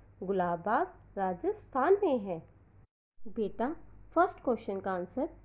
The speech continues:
मैंने आपकी सुविधा के लिए solve copy पर कर दिया है, ताकि आप बाकी प्रश्नों के उत्तर भी इसी तरह अपनी copy पर कर सके। Next question is, गुलाब बाग का निर्माण किसने करवाया था?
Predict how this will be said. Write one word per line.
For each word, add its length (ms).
मैंने 340
आपकी 300
सुविधा 440
के 160
लिए 280
solve 320
copy 320
पर 200
कर 200
दिया 300
है, 200
ताकि 460
आप 260
बाकी 340
प्रश्नों 400
के 120
उत्तर 260
भी 220
इसी 240
तरह 320
अपनी 280
copy 280
पर 180
कर 140
सके। 380
Next 340
question 420
is, 240
गुलाब 380
बाग 320
का 120
निर्माण 460
किसने 340
करवाया 400
था? 240